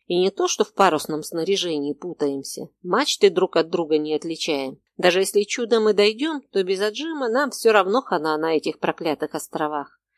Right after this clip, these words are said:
Всем, значит, всем, всему Аркару.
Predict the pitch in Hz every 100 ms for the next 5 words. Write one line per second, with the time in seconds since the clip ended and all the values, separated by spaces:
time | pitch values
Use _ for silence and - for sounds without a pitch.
0 | _ _ - - 359 339 - 196 262 -
1 | 156 - 180 165 165 - - 175 226 262
2 | 147 - 139 139 143